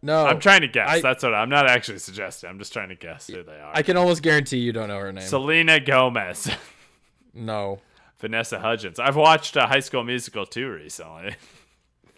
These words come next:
Speaker 1: Oh, really?
Speaker 2: Yeah.
Speaker 1: Oh, you wanna hear something funny?
Speaker 2: You were in High School Musical two? <laughs>
Speaker 1: Well, I was, but that's not the funny thing.
Speaker 2: <laughs>
Speaker 1: The,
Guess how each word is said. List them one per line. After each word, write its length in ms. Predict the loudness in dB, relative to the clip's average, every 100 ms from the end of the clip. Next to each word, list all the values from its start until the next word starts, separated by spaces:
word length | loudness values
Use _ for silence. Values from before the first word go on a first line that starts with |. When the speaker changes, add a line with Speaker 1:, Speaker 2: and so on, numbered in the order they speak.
| _ _ _
Speaker 1:
Oh, 120 | -2
really? 400 | 2 4 2 0 -2
Speaker 2:
Yeah. 220 | -4 -4 -10 _ _ _ _ _ _ _ _ _ _ _ _ 2
Speaker 1:
Oh, 140 | 6
you 140 | 8 6
wanna 100 | 4
hear 120 | 2
something 260 | 0 -4 -4
funny? 380 | -2 -2 -2 -4 _ -10
Speaker 2:
You 140 | -4
were 140 | -2 -2
in 120 | -2
High 160 | -2
School 240 | -2 -4 -6
Musical 420 | -6 -8 -6 -6
two? 360 | -4 0 0 0
<laughs> 60 | -4 -12 -12 -14 -16 -20 _ _ _ _
Speaker 1:
Well, 200 | 0 4
I 80 | 4
was, 320 | 6 6 4
but 220 | 2 -4 -2
that's 200 | -2 -2
not 140 | -6
the 80 | -4
funny 240 | -4 -2
thing. 160 | -2 -2
Speaker 2:
<laughs> 0 |
Speaker 1:
The, 480 | -4 -4 -2 -2